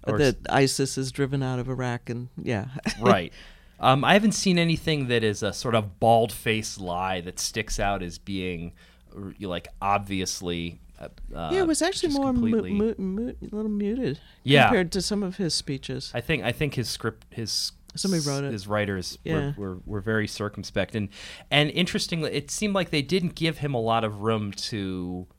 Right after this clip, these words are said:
Speaker 2: use hyperbole or to exaggerate
Speaker 1: Or he
Speaker 2: or
Speaker 1: didn't
Speaker 2: to
Speaker 1: take it, 'cause sometimes he goes right off script,
Speaker 2: <laughs> Yeah,
Speaker 1: you know?
Speaker 2: that's, that's
Speaker 1: It's
Speaker 2: true.
Speaker 1: sort of the, "Uh-oh, here we go."
Speaker 2: Uh, I think the big claim as far as, uh, sort of domestic policy was that,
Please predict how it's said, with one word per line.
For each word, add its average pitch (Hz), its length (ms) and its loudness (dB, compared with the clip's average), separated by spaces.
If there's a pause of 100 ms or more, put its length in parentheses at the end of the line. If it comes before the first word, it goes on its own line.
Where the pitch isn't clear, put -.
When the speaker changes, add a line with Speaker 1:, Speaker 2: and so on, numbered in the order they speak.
(180)
Speaker 2:
use 104 140 -4
hyperbole 101 680 -6
or 80 80 -8
to 90 180 -12
exaggerate 85 640 -6
Speaker 1:
Or 202 80 4
he 190 60 6
Speaker 2:
or 160 60 -4
Speaker 1:
didn't 220 220 4
Speaker 2:
to - 60 -2
Speaker 1:
take 202 280 4
it, - 120 2
'cause 151 160 -2
sometimes 226 380 0
he 190 80 0
goes 156 240 2
right 156 160 2
off 147 160 -2
script, - 400 0
Speaker 2:
<laughs> 127 100 2
Yeah, 120 60 0
Speaker 1:
you 127 80 0
know? 131 140 0
Speaker 2:
that's, - 160 -8
that's 120 340 -4
Speaker 1:
It's 165 80 -4
Speaker 2:
true. 107 300 -2
Speaker 1:
sort 165 280 0
of 165 120 0
the, 127 200 -2
"Uh-oh, 147 420 0
here 165 180 -2
we 160 80 -2
go." 139 260 -4 (540)
Speaker 2:
Uh, 120 180 6
I 135 60 6
think 202 220 6
the 143 100 8
big 165 280 4
claim 147 720 0
as - 140 -10
far 117 220 4
as, 104 260 -2
uh, 90 360 0
sort - 220 -8
of 98 60 -8
domestic 107 420 -6
policy 101 480 0
was 95 380 -4
that, 92 300 -4